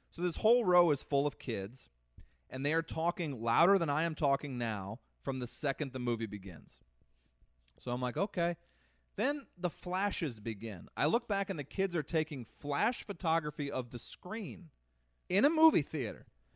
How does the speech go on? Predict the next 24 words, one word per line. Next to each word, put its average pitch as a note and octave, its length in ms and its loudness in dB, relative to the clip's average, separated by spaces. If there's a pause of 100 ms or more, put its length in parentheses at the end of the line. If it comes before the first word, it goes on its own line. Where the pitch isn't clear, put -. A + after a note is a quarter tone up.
(280)
So E3 160 0
I'm E3 140 2
getting D#3+ 220 0
angrier F3+ 540 2
and E3 80 0
angrier. C3+ 500 0
We've B2 220 0
all D#3 160 6
been D3+ 140 2
in C#3+ 100 -2
these C3+ 140 -2
situations. A#2 720 -4
You A#2+ 80 -6
wanna D3 220 0
do D#3 100 4
the D3 100 0
Costanza C#3 600 -4
thing C3 260 -4
where A#2+ 80 -2
you A2 100 -4
go A#2 240 -4
insane B2 400 -2
at A#2+ 120 -6
them. A#2+ 240 -4